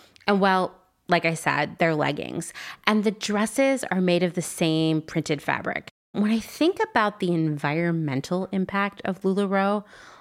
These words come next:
all those leggings and dresses, they contain spandex, which is plastic and therefore not biodegradable, I get so sad. And also, we'll talk about this later,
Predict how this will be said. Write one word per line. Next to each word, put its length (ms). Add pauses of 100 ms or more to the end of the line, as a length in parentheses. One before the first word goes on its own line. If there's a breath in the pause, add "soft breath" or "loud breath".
(140 loud breath)
all 120
those 280
leggings 600
and 100
dresses, 600
they 140
contain 380
spandex, 760
which 180
is 300
plastic 800
and 160
therefore 640 (680 soft breath)
not 400
biodegradable, 1000 (1080 loud breath)
I 100
get 200
so 560
sad. 680 (340)
And 400 (180)
also, 640 (960 soft breath)
we'll 120
talk 240
about 180
this 180
later, 460